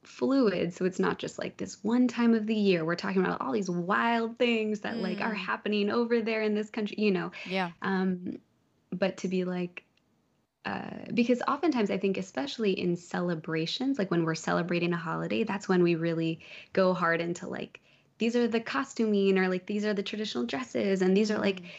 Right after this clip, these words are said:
Speaker 1: And, um, and of course, like, those are all cultural pieces that are important, and for, for a child to see, like, oh,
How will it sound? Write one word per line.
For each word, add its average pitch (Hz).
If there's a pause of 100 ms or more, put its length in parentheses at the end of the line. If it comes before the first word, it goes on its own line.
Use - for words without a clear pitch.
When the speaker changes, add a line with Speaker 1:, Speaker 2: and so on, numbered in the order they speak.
(560)
Speaker 1:
And, 214 (100)
um, 190
and 254
of 247
course, 381
like, 220
those 196
are 190
all 185
cultural 180
pieces 185
that 202
are 190
important, 196
and 269
for, 185 (100)
for -
a 175
child 175
to 180
see, 180
like, 180
oh, 185